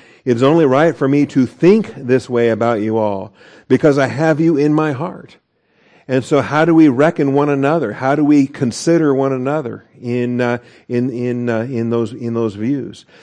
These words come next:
"Since I have you in my heart, since both in my imprisonment and in defense and confirmation of the gospel, you are all partakers of grace with me." And so we dealt with it there in, uh, in verse seven of chapter one.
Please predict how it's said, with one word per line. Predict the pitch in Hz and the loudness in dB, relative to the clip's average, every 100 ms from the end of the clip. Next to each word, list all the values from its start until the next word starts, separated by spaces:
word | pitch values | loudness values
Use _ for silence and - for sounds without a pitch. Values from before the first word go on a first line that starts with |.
| _ | _
"Since | 123 123 | -6 -2
I | 113 | -2
have | 117 139 135 | 0 0 0
you | 139 | 0
in | 135 | 0
my | 131 117 | -2 -2
heart, | 135 123 107 | 0 0 0
since | 131 110 | -6 -2
both | 131 131 | -2 0
in | 127 | -2
my | 117 | -4
imprisonment | 117 113 - 156 147 147 143 - _ _ | -4 -4 -2 -2 -2 -4 -4 -12 _ _
and | 120 127 | -2 0
in | 113 | 0
defense | 110 - 135 139 | -2 0 0 0
and | 127 | -6
confirmation | 107 131 127 127 135 131 131 | -2 -2 -2 -2 -2 -2 -4
of | 120 | -4
the | |
gospel, | 113 123 143 135 117 | 0 0 0 -2 -4
you | 113 113 | 0 2
are | |
all | 120 139 | 2 0
partakers | 135 135 120 - 151 151 117 110 | -2 -4 -6 -6 -8 -6 -6 -6
of | 113 98 | -8 -8
grace | 110 131 127 - | -8 -6 -10 -12
with | 131 135 | -12 -12
me." | - - - _ _ _ _ _ _ - | -18 -20 -20 _ _ _ _ _ _ -8
And | 113 | -4
so | 131 | -2
we | 123 | 0
dealt | 113 131 | 2 2
with | 123 117 | 0 -2
it | 120 | -2
there | 123 120 120 | -2 -2 -2
in, | 131 117 117 113 113 | -2 -4 -2 -2 -2
uh, | 110 110 113 _ _ _ | -4 -4 -8 _ _ _
in | 101 113 110 | -12 -10 -8
verse | 107 110 - | -6 -6 -4
seven | 131 123 113 | -2 -2 -2
of | 107 | -8
chapter | - 117 110 117 | -6 -8 -6 -8
one. | 113 127 110 | -8 -8 -10